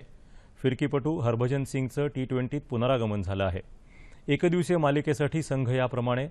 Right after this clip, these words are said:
महेंद्रसिंग धोनी कर्णधार, शिखर धवन, रोहित शर्मा, विराट कोहली,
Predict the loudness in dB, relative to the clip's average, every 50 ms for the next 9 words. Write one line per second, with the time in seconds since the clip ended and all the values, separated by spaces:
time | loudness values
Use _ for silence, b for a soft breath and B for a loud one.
0 | b b b b b b b -2 0 2 4 4 4 2 2 0 0 0 0 0
1 | 0 0 0 0 0 0 0 2 2 2 2 2 2 0 -4 -10 -18 -20 -8 -6
2 | -4 -2 0 0 2 2 2 2 0 -2 -4 -8 -14 -18 -8 -2 0 2 2 2
3 | 0 0 0 0 0 0 0 -2 -4 -6 -4 0 0 0 0 -2 -4 -4 -2 -2
4 | -2 -2 -4